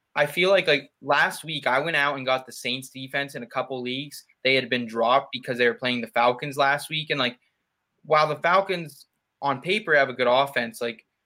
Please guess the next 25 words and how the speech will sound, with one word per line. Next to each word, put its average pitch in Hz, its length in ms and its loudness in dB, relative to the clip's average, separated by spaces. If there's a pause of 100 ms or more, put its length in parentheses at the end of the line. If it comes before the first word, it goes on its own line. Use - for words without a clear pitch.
(120)
I 143 120 -2
think 190 200 -2
at 147 260 -6
this 160 180 -2
point 156 220 -2
in 139 40 -4
the 123 80 -4
year, 127 400 0
this 139 180 -2
also, 143 300 2
like, 127 300 0
you 151 80 -6
need 190 160 -4
to 185 80 2
look 151 240 0
at 120 100 -4
what 135 220 4
defenses 127 640 -6
are 120 340 4 (400)
consistently 170 600 -4
providing 127 600 0 (120)
points. 113 360 -4
Like, 123 200 0 (600)
great 151 280 2
matchups 156 440 0